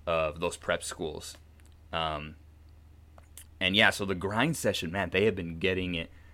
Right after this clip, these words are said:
done. Um, so yesterday was day four, today's day five. Um, and yeah, it's been very successful from what I could tell.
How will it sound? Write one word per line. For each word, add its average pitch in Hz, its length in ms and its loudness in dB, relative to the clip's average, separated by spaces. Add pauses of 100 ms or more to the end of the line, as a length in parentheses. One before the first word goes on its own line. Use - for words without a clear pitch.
(340)
done. 87 460 4 (560)
Um, 80 640 -2
so 92 280 4
yesterday 113 440 6
was 104 120 0
day 104 160 4
four, 107 280 2
today's 101 300 2
day 92 160 -2
five. 98 540 2 (460)
Um, 80 500 -2 (360)
and 87 240 0
yeah, 104 160 8
it's 82 220 -4
been 95 180 -2
very 98 240 6
successful 90 480 0
from 85 160 -6
what 85 140 2
I 82 100 2
could - 180 -12
tell. 80 360 0